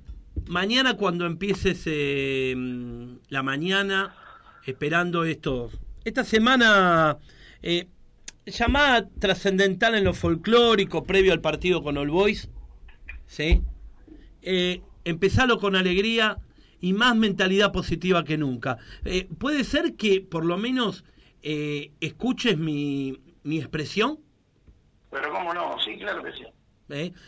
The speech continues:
Speaker 1: Entonces, eh,
Speaker 2: Claro que sí.
Speaker 1: yo realmente, eh, te quiero mandar un beso grande a vos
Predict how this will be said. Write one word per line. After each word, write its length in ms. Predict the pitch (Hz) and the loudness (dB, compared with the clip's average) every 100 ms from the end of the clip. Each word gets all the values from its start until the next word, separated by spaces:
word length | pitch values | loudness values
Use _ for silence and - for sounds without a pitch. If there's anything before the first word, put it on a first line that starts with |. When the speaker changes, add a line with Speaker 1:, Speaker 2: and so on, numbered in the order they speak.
| - | -16
Speaker 1:
Entonces, 480 | 151 147 202 214 - - | -8 -2 0 0 -2 0
eh, 180 | 175 175 | 2 2
Speaker 2:
Claro 160 | 165 | 0
que 60 | - - _ _ _ _ - | -4 -16 _ _ _ _ -14
sí. 60 | 156 | -6
Speaker 1:
yo 400 | - 262 285 - _ | 0 0 0 -8 _
realmente, 840 | - 175 190 190 208 226 190 208 185 | -6 -2 0 0 -2 -4 2 2 2
eh, 500 | 156 156 151 147 147 139 | 0 -2 -2 -4 -6 -6
te 140 | 151 | -6
quiero 200 | 143 196 | 0 2
mandar 300 | 180 170 180 | 2 2 0
un 80 | 170 | 2
beso 260 | 175 175 156 | 0 -2 -2
grande 280 | 165 165 | 0 2
a 40 | 151 | 2
vos 380 | 165 202 190 | 4 2 0